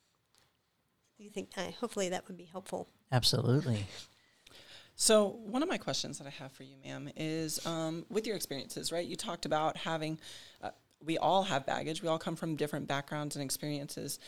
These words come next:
Speaker 3: It's very rare that we hear, um, a, a person in your position, right, a, a commander who's gone through adversity, which,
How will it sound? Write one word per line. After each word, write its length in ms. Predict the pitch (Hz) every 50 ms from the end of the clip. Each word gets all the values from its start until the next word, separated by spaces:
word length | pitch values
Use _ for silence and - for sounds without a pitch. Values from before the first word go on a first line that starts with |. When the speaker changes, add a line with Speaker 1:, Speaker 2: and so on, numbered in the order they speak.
| - - - - -
Speaker 3:
It's 160 | - 156 151 -
very 420 | 156 147 185 190 208 240 254 208
rare 520 | 151 135 151 160 165 165 156 147 131 135 135
that 180 | - 135 113
we 120 | - 147 139
hear, 680 | 135 - - - - 147 143 139 139 143 139 139 151 156 - - - -
um, 480 | 151 151 147 143 139 139 139 147 156 - - - -
a, 80 | 151 - - _ - -
a 80 | - 151
person 680 | - - 165 175 - - 180 170 170 165 170 170 - -
in 120 | 160 156
your 120 | 147 147 147
position, 500 | - 156 135 135 143 143 - - 131 123
right, 260 | 120 135 151 151 - -
a, 220 | - 135 127 131 131 - -
a 60 | 151
commander 540 | - - 147 139 143 139 135 131 135 131 139 - - - - - - -
who's 140 | - 160 147
gone 240 | - 160 151 151 151
through 400 | 147 156 175 185 175 160 160 - - - _ _ _ _ _ _ _ -
adversity, 540 | - - - - - - - - - - -
which, 200 | - 165 -